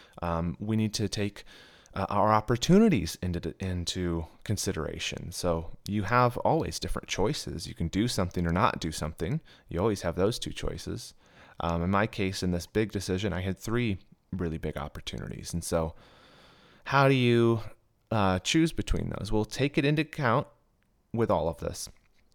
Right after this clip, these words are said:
Um, and then third, glory, or I'm sorry, resources.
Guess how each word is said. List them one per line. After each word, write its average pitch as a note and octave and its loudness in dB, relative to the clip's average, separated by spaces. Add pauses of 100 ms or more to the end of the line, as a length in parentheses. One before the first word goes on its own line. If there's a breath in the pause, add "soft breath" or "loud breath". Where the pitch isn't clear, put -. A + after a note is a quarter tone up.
Um, G2+ 4
and A2 0
then G#2+ 2
third, G#2+ 4
glory, G#2 6
or G#2+ 4
I'm G2 2
sorry, E2+ 2
resources. - -2